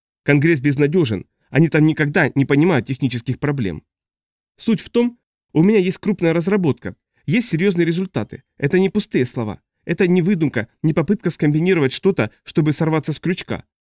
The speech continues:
У меня действительно настоящее техническое новшество. Разрабатывая его в течение двух лет. Оскар заглянул в свои записи. "Доктор Чандер, была проведена общая ревизия производительности здесь, в коллаборатории.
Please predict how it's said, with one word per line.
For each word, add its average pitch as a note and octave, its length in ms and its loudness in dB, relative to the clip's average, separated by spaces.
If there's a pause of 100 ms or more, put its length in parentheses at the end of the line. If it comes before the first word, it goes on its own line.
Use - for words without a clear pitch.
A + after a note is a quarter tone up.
(160)
У C#3 80 2
меня E3 160 6
действительно D#3 600 0
настоящее D#3 600 0
техническое D#3+ 580 -2
новшество. B2+ 580 -4 (260)
Разрабатывая E3+ 640 0
его C3+ 260 2
в G#2+ 60 -6
течение F#3 400 0
двух F3 260 -2
лет. C3 280 -2 (460)
Оскар C3 280 2
заглянул A#2 380 2
в - 40 -8
свои A#2 180 0
записи. - 480 -8 (480)
"Доктор A#2 460 0
Чандер, F2 440 -6 (280)
была A2+ 240 2
проведена A2 480 0
общая A2 380 -2
ревизия G#2+ 380 0
производительности G#2 960 -4
здесь, A2+ 280 0
в - 40 -20
коллаборатории. G#2 800 -4